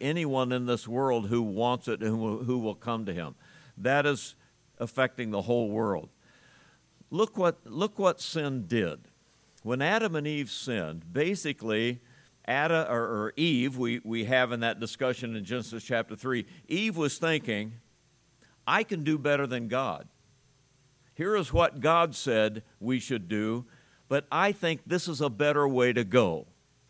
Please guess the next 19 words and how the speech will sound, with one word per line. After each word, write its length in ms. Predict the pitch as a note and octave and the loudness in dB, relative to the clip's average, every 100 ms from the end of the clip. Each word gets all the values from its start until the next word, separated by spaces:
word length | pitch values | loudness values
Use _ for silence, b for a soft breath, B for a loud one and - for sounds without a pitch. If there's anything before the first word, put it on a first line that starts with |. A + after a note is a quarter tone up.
| _ - | _ -4
Now, 220 | A#2 A2+ | 0 2
of 100 | - | 2
course, 300 | C3+ B2+ - | 2 2 2
Satan 380 | - A#2+ F#2+ G#2+ | 0 0 0 -2
was 180 | G#2+ | -2
influencing 640 | A#2 A#2 A2 A#2 A2 G#2+ F#2+ | -2 -2 -4 -4 -4 -4 -2
her 320 | A#2+ C#3+ G3 | 2 2 2
and 220 | A#2+ E2 | -2 -4
tempted 380 | - A#2+ G2+ G2+ | -4 -4 -4 -6
her, 360 | G2 A2+ E3 - E3+ B | -2 -2 -2 -6 -16 B
but 140 | G2+ | -8
she 200 | - A#2+ | -6 -8
gave 300 | A2 A2 A2 | -2 0 0
in 180 | A2+ A2+ | 0 -2
to 200 | A2 A#2+ | 0 2
it, 100 | G#2+ | 2
and 180 | - G#2+ | 0 -2
then 200 | A#2 A#2+ | -2 -2
Adam 420 | - A#2+ A2+ A#2 | 0 2 2 0